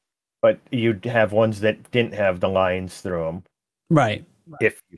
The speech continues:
Speaker 1: could buy 'em there.
Speaker 2: But I'm gonna pop into optional and then look at cargo racks and see, "Oh, look, there's seven varieties of them here." No, there isn't. I just lied. Burr. Okay. Um, is there anything else? Should we,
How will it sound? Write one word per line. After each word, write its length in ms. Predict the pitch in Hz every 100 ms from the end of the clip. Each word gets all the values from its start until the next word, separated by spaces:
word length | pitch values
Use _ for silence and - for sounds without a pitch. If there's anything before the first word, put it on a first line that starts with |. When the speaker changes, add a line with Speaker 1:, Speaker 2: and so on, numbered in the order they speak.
| -
Speaker 1:
could 160 | 78
buy 240 | 87 82 78
'em 160 | 76 -
there. 120 | 78
Speaker 2:
But 140 | 165 180
I'm 120 | 196
gonna 140 | 190
pop 280 | 165 175 170
into 280 | 175 160 147
optional 600 | 135 147 - 151 139 135
and 180 | 131 131
then 140 | 127
look 140 | 131 135
at 100 | -
cargo 240 | 143 143
racks 160 | 135 131
and 80 | 143
see, 120 | -
"Oh, 140 | 170
look, 180 | 226 262
there's 160 | 123 -
seven 300 | 165 165 170
varieties 560 | 170 170 190 165 113 117
of 120 | 110
them 100 | 110
here." 160 | 120 123
No, 180 | 151
there 160 | 165 170
isn't. 260 | 156 113 -
I 100 | 117
just 180 | 127 -
lied. 280 | 65 71 - _ _ _ _ _ _ - 117 110 _ _ _ _
Burr. 340 | - 113 113 120 -
Okay. 460 | 139 139 123 120 123 - - -
Um, 580 | 143 131 131 127 120 - - - _ _ _ _ _ _ _ _ _ _ -
is 100 | 147
there 100 | 180
anything 520 | 202 208 185 180 175
else? 360 | 156 165 185 -
Should 120 | 135
we, 220 | 139